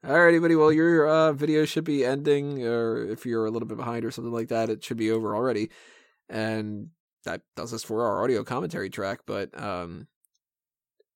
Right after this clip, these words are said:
thank you for listening to this. Make sure that you hit that subscribe button on, uh, YouTube, or follow us on Facebook, Twitter, you know, any other, other kind of stuff that you're out there.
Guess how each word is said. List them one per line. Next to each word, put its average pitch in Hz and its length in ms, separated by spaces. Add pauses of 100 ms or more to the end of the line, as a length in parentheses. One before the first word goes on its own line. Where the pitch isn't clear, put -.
(160)
thank 139 220
you 139 100
for 131 220
listening 139 420
to 131 60
this. 131 420
Make 107 200
sure 117 240
that 90 140
you 110 360
hit 135 200
that 120 140
subscribe 139 560
button 147 520 (120)
on, 110 580
uh, 101 440 (460)
YouTube, 139 560
or 98 520 (380)
follow 127 300
us 120 160
on 113 120
Facebook, 123 460
Twitter, 117 540
you 110 80
know, 110 160
any 117 160
other, 101 340
other 107 160
kind 110 140
of 101 40
stuff 110 200
that - 60
you're 104 100
out 110 180
there. 135 240